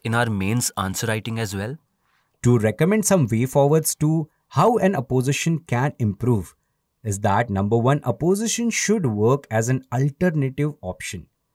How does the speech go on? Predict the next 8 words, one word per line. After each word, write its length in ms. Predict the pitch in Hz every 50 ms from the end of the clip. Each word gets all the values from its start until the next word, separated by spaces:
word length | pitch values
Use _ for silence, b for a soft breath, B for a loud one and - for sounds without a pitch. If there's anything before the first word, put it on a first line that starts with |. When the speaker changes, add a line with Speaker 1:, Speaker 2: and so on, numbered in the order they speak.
| _ _ _ _ _ _ -
Speaker 2:
Opposition 640 | 101 92 - - 107 113 127 143 139 - 156 156 147
should 240 | - - 156 147 -
focus 560 | - - 113 120 - - 156 117 - - - _ _ _ _ _
on 260 | - 123 151 190 196 - - -
critical 480 | 143 147 185 - - 240 - 240 233 -
analysis 560 | - 143 143 143 143 147 143 - - 156 - 160
of 240 | 151 143 - -
policy 580 | - 110 110 117 123 117 - - 135 143 143 -